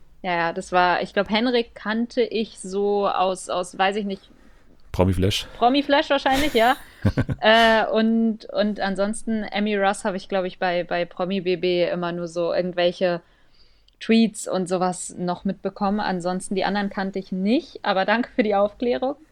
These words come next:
Speaker 1: Den
Speaker 2: Ja.
Speaker 1: Rest kennt man ja so aus Dschungel und ähnlichen Formaten. Oder Julia Siegel ist sowieso der A-Promi schlechthin in diesem, <laughs> in dem Cast.
Speaker 2: Auch in diesem Podcast A-Promi schlechthin, das muss man sagen.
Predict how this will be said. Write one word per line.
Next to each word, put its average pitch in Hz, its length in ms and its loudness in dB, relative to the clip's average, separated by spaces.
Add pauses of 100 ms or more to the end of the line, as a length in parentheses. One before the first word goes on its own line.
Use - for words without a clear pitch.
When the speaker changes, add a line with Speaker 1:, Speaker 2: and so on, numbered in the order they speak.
(300)
Speaker 1:
Den 214 140 2
Speaker 2:
Ja. 208 60 -4
Speaker 1:
Rest 214 340 0
kennt 196 260 -4
man 190 120 -2
ja 180 180 0
so 175 180 -2
aus - 400 -6
Dschungel 180 480 -2
und 165 540 -8 (720)
ähnlichen 185 480 2
Formaten. 165 760 -4 (380)
Oder 170 520 0
Julia 190 360 4
Siegel 202 240 2
ist 190 140 -2
sowieso 180 320 -2
der 170 180 0
A-Promi 175 500 -2
schlechthin - 480 -2
in 185 120 -2
diesem, 185 300 2
<laughs> 254 200 2
in 254 160 2
dem 196 160 -2
Cast. 185 340 0 (520)
Speaker 2:
Auch 82 180 2
in 90 60 6
diesem 87 180 4
Podcast 92 480 2
A-Promi 95 500 2
schlechthin, 98 540 0
das - 240 0
muss 113 100 0
man 87 140 -2
sagen. 87 260 0